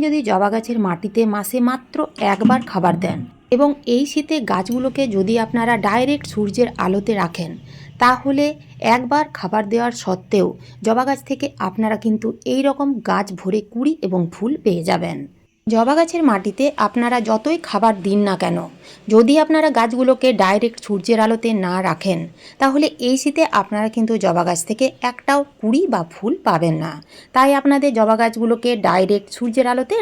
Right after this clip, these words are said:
রাখতেই হবে। শীতকালে দেশি জবা ফুলের গাছ থেকে গাছ ভরা কুড়ি এবং ফুল নিতে গেলে আরেকটা যে টিপস আপনাদের ফলো করতে হবে তা হলো জল। শীতকালে জবা গাছের মাটিতে আপনারা জল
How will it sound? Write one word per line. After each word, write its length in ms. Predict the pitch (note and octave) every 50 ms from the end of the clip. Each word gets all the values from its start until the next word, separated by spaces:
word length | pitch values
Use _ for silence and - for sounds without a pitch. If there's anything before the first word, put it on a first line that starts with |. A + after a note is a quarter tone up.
| D4
রাখতেই 360 | G3+ F#3 - - G#3 G3 F#3+ D#3+ D#3+
হবে। 220 | D#3+ D#3 E3+ D#3+ D#3+ D#3+ - _ _ _ _ _ _ _ -
শীতকালে 520 | - C4+ C#4+ C#4+ - - D#4+ D4+ - D4+ D4+ C4 G#3 A3
দেশি 260 | G#3+ G#3 G#3 - C4 B3 G3+
জবা 200 | G3 F3+ F#3+ G3+ G3 -
ফুলের 260 | - A3 A3+ A3 A3 - -
গাছ 160 | E3+ E3+ - - -
থেকে 220 | - G3+ F#3+ A#3 B3+ - - - - - - A3+ G#3+
গাছ 160 | A3 A#3+ A#3+ A#3+ C4
ভরা 220 | C4 C#4 C#4+ C#4+ C#4+ C#4+ -
কুড়ি 200 | A#3 A#3+ C4 C4 C4+ C4+ B3+
এবং 120 | C4+ C4+ C4 B3+ -
ফুল 200 | - - B3+ C4 B3 A3+ G3
নিতে 180 | F#3 F#3+ F#3+ F#3 G3
গেলে 200 | G3 G#3 A#3+ E4 F#4+ - - - - - - - - A3+ A3+
আরেকটা 360 | B3 C#4 C#4 C#4 - D4+ C#4+ D4 C#4 G3+
যে 80 | G#3 G3 G3 -
টিপস 260 | A#3+ A#3+ A#3+ B3 - - - F3+
আপনাদের 340 | - F3+ F3 E3+ F3+ F#3+ - -
ফলো 240 | - F#3 F3 F3+ F#3 F#3
করতে 240 | G3+ F#3+ F#3 - - G#3 G3
হবে 160 | A#3 A#3 E4+ F#4 -
তা 80 | G#3+ F#3+ F3
হলো 160 | - B3 D4+ E4+ G3 E3+ G3+
জল। 260 | F3 E3 E3+ E3 E3+ E3+ F#3+ F#3+ - - - - - - - -
শীতকালে 540 | - - C#4 C#4+ C#4+ - - D4+ D4 D4+ D#4 C#4+ A#3
জবা 220 | A3+ G3+ F#3+ G#3 G3+
গাছের 320 | G#3+ A3 - - A#3 A3+ A3+
মাটিতে 460 | G#3 F#3 F3 F3 F3+ G#3 F#3+ F#3+ B3+ E4 - - G#3+
আপনারা 300 | G#3 G#3 G#3+ G#3 G#3 G#3+ G#3 F#3+ G3+
জল 180 | G#3 G#3+ C#4+